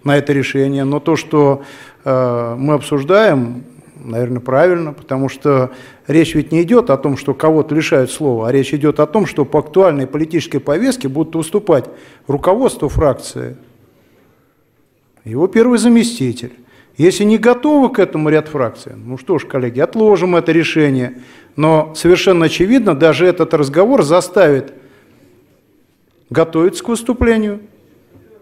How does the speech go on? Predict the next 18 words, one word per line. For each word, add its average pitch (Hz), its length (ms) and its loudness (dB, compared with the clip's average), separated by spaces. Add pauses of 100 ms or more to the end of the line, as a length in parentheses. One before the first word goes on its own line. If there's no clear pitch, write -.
(220)
повестку 185 580 2
уже 151 560 2 (220)
более 170 280 4
качественную 143 840 -2 (220)
отрабатывать 165 760 0
и 151 40 -2
поднимать, 170 580 -2 (340)
потому 151 220 -2
что 151 240 2
успокаивать, 160 880 2
э, 139 300 2
зал, 160 340 2
наверное, 139 500 0
некорректно. 147 760 0 (500)
Пожалуйста, 175 460 2
Неверов 196 460 2
Сергей 151 280 -2
Иванович, 135 280 -2